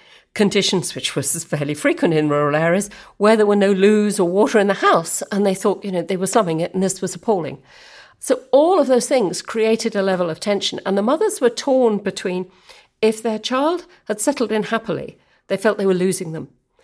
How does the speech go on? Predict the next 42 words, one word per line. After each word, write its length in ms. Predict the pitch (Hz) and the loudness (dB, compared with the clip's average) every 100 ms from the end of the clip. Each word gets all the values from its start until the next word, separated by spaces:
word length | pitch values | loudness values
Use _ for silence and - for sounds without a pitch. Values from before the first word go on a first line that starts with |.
| _ - | _ -6
If 160 | 185 | -4
their 140 | 220 214 | -2 -2
child 360 | - 311 330 | -2 -2 -2
was 120 | 262 - | -2 -4
pining 640 | - 320 349 147 160 - _ - | 0 2 4 0 -4 -12 _ -2
and 200 | 214 214 | 0 2
unhappy, 640 | 233 226 370 370 196 - - - - | 0 2 0 0 -6 -10 -12 -8 0
then 140 | 220 | 2
they 80 | 220 | 2
felt 220 | 220 214 | 2 2
their 120 | 226 254 | 2 4
motherhood 540 | 220 233 180 190 185 | 4 4 4 2 2
and 80 | 180 | 2
relationship 580 | 190 247 - 196 156 - | 2 2 0 -2 -2 -2
was 140 | 170 | -4
confirmed, 640 | 185 170 403 392 143 180 - - | -4 -2 2 2 0 -4 -10 -4
but 100 | 214 | 0
on 120 | 220 | 4
the 80 | 226 | 4
other 100 | 208 | 4
hand, 160 | 208 202 | 2 2
they 60 | |
wanted 220 | 190 196 - | 0 -2 -2
to 40 | |
bring 200 | 196 190 | 0 2
them 80 | 180 | 2
home 280 | 208 156 139 | 2 2 0
because 320 | 165 175 160 | -6 -6 -4
their 100 | 156 | -4
child 280 | - 156 156 | -4 -4 -4
was 100 | 156 | -4
unhappy. 480 | 147 180 - - - - - - | -4 -6 -8 -10 -12 -20 -20 -6
So 140 | 254 | -2
there 140 | 247 262 | 0 2
was 160 | 262 | 0
this 180 | 285 269 | -2 -4
absolute, 560 | 508 - 330 330 - - - - - _ _ _ | -4 -4 -2 -2 -2 -8 -20 -20 -20 _ _ _
I 60 | 247 | -6
suppose, 220 | - 311 | -2 -4
quandary 640 | - - 302 349 339 196 151 | -4 2 4 4 4 0 0
for 300 | - 165 131 | -2 0 0
them, 240 | 131 | -4